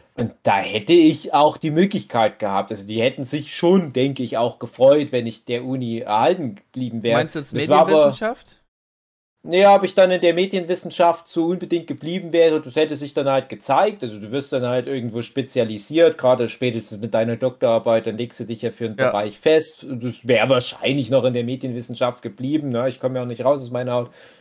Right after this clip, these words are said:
Speaker 1: Aber es kann auch sein, so artverwandtes Thema, dass ich dann, weiß ich, in,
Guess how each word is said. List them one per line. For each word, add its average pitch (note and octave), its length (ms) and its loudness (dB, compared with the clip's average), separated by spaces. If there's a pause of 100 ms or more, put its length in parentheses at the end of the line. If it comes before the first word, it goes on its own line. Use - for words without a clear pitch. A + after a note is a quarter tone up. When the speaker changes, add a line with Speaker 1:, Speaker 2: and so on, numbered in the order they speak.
Speaker 1:
Aber A#2+ 120 2
es B2 120 0
kann C#3 140 6
auch C#3 80 6
sein, C3 240 4
so B2+ 140 2
artverwandtes A2 800 2
Thema, A2+ 360 -4
dass G#2 140 -10
ich - 60 -18
dann, - 180 -20
weiß - 180 -16
ich, G2 160 -18
in, F#2+ 140 -12